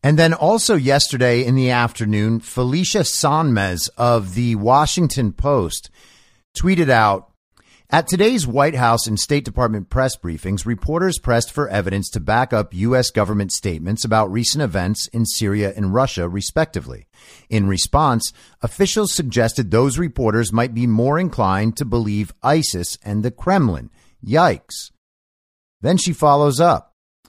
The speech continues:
Aboard Air Force One, a reporter asked White House Press Secretary Jen Psaki for evidence to back up the claim that Qureshi detonated a suicide bomb.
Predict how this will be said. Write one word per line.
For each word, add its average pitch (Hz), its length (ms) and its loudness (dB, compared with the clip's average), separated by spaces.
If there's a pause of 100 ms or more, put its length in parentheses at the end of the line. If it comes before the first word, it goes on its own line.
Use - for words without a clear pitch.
(400)
Aboard 185 320 4
Air 190 180 4
Force 180 380 2
One, 165 240 2
a 117 60 4
reporter 151 480 0
asked 117 280 2
White 135 280 0
House 131 260 2
Press 160 300 0
Secretary 98 640 -2
Jen 135 400 -2
Psaki 127 720 -4 (280)
for 143 280 -2
evidence 165 420 2
to 123 100 -2
back 135 380 0
up 131 180 0
the 123 120 -4
claim 90 520 -4 (280)
that 131 240 0
Qureshi 120 840 0
detonated 107 720 -2
a 117 100 -2
suicide 95 720 0
bomb. 73 420 -6